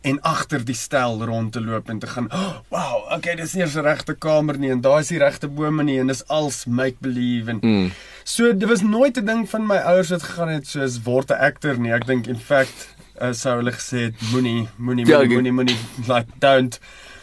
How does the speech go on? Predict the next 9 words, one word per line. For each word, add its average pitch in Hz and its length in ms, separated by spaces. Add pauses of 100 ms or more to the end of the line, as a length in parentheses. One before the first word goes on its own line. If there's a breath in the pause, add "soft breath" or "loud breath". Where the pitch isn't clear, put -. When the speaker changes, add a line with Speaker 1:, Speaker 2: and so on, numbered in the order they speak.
(340 loud breath)
Speaker 1:
Maar 151 440 (240)
dit 147 240
was 160 220
obviously 180 540 (1120)
helfte 135 400
gene 160 440 (220)
en 139 100
helfte 127 420
net 139 440